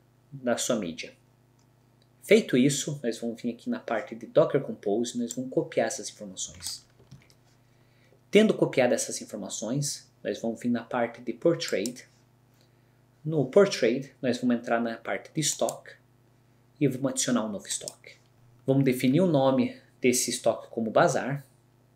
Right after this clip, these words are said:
Vamos vir na parte de Web Editor e vamos colar essas informações.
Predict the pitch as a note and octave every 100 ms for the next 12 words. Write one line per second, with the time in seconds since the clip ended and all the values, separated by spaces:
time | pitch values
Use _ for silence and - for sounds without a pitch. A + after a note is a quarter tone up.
0 | - B2 A#2+ C3 B2+ A#2+ A#2+ A#2 A#2+ A#2
1 | B2+ D#3 B2 B2 G#2+ - D#3 D3 - -
2 | A#2+ A#2+ A2+ A2+ - - B2+ G#2 F#2 -
3 | - - F#2+ F2+ - - -